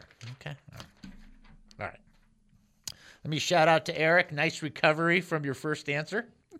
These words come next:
<laughs> That's a nice way to say that. The question is, if Christian,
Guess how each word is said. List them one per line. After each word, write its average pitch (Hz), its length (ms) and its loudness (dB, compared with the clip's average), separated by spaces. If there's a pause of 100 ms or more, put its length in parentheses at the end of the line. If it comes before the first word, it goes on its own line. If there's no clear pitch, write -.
(920)
<laughs> - 200 -14
That's - 260 -10
a - 60 -14
nice - 240 -12
way 139 100 -6
to 139 80 -12
say 147 200 -2
that. 180 240 0 (220)
The 131 100 -2
question 202 360 6
is, 180 100 0
if 180 160 -2
Christian, 262 640 0